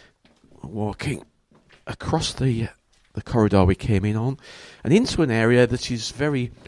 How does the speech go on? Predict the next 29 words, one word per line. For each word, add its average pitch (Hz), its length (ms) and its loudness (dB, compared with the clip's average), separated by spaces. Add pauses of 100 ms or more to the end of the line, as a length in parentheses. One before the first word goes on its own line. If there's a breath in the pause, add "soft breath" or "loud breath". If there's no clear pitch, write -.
rough-hewn. 95 640 4
So - 120 -4
this 123 220 -4
is 107 140 -10
rough 156 320 2
cut. 120 340 -4 (460 loud breath)
Uh, 101 60 -8
again, 120 360 -4
the 120 140 -4
ceiling's, 143 680 2
uh, 123 220 2 (180)
just 247 200 4
out 196 160 4
of 151 60 -6
my, 143 200 0
just - 220 -2
out 165 140 -4
of 123 80 -4
reach. 107 260 4
I 104 40 -2
can 120 140 -2
almost 139 500 4
reach 107 300 0
it. 165 140 -6
We're 113 60 -8
going 107 240 2 (460 loud breath)
up - 200 2
some - 180 -6
stairs. 113 760 -4